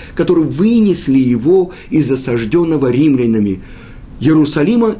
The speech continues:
и он пришел к Веспасиану и попросил три вещи. Так вот, Раби Иошуа бен Хананья, про которого мы учили и сказали, «Счастливо родившая его»,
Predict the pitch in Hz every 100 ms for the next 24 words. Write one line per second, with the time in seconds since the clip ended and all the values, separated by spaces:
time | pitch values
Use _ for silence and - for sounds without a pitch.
0 | - 165 147 147 - 196 185 151 131 175
1 | 165 156 - 110 - 110 - 143 147 117
2 | 95 95 95 104 135 123 - - - -
3 | 131 90 90 - - 170 139 98 - -
4 | - 143 208 165 156 143 - 220 196 143
5 | 165 151 143 139 113 98 - - - -
6 | - - - - - - - - 151 147
7 | - 180 151 123 139 123 117 196 202 175
8 | 143 135 135 190 175 156 - - - -
9 | 202 175 - 147 131 120 - - - -
10 | -